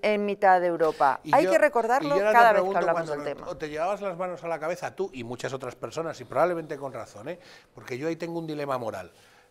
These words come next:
Speaker 2: Eh, ¿son menos, son menos, eh, son menos demócratas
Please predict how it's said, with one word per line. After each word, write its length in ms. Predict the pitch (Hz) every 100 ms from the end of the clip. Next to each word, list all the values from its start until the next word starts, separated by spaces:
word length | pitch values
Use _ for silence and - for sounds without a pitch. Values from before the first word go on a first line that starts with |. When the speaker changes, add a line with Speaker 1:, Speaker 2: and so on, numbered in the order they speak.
| _
Speaker 2:
Eh, 100 | 143
¿son 240 | 139 151 165
menos, 380 | 170 160 - -
son 300 | - 165 175
menos, 480 | 175 165 147 - -
eh, 540 | 151 139 135 131 123 120 - - - _
son 360 | - 170 180
menos 680 | 175 170 165 160 156 151 - - _ _ _ _ _ _ -
demócratas 720 | 127 135 151 165 165 254 -